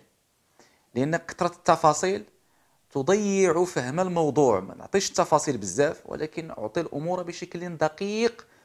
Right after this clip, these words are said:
والأمثلة غتكون واضحة أمامكم. الأصل في الراء التفخيم قلنا، وترقق لثلاث أسباب، ثلاثة عقل عليهم، ثلاثة: الكسرة والياء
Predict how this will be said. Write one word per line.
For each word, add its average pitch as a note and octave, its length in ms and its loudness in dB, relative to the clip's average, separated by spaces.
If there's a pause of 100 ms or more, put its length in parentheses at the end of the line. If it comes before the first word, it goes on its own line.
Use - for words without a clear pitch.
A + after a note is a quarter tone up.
(140)
والأمثلة F#3+ 460 0
غتكون F#3+ 240 0
واضحة F3+ 420 2
أمامكم. E3+ 460 2 (1200)
الأصل F#3+ 520 6
في - 80 -2
الراء G3 340 6
التفخيم F#3 480 -4
قلنا، A2+ 400 0 (560)
وترقق E3 760 0 (300)
لثلاث C3+ 440 0
أسباب، - 400 -4 (200)
ثلاثة A2 300 6
عقل A2 220 0
عليهم، F#2+ 280 0 (760)
ثلاثة: A2+ 300 2 (1700)
الكسرة F#3 600 2 (1000)
والياء G#2+ 840 4